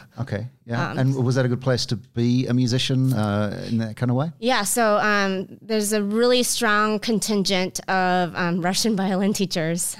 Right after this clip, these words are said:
Speaker 2: um, and piano teachers there, and um, for me, it was an incredible,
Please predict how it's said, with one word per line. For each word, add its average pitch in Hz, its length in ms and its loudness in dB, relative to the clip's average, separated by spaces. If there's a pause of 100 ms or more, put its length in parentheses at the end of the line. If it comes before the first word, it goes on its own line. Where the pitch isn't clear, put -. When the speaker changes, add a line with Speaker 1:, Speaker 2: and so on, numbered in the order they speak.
Speaker 2:
um, 170 240 -4
and 214 160 0
piano 180 260 0
teachers 170 400 -2
there, 160 220 -2 (100)
and 160 380 -6 (360)
um, 170 280 0
for 180 160 -2
me, 190 600 2
it - 60 -4
was 175 400 -2
an 190 120 -6
incredible, 175 760 -2